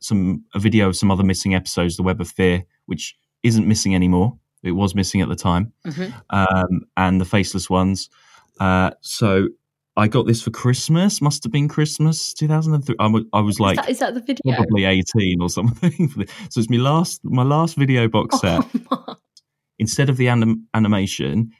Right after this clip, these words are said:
Speaker 1: it was Carole Ann Ford saying what happened in episodes four and five. So halfway through, she's like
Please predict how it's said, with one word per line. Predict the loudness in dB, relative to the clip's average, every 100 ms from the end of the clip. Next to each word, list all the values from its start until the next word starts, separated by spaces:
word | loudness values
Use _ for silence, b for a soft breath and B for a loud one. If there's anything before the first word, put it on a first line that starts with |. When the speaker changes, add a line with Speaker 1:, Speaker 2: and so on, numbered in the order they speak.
| B
Speaker 1:
it | -2
was | -2 -2
Carole | 0 2
Ann | 2
Ford | 0 0 -2 -2
saying | -2 0 2 2 0
what | -2 -4
happened | -6 -2 0 0 0 -4
in | -4
episodes | -4 -4 -4 -4 -6 -16 _ _ _
four | -2 0 2
and | 0
five. | 0 2 0 -2 -8 B B
So | -2
halfway | 0 0 0 -2
through, | 0 -2 0
she's | -2 0
like | 0 0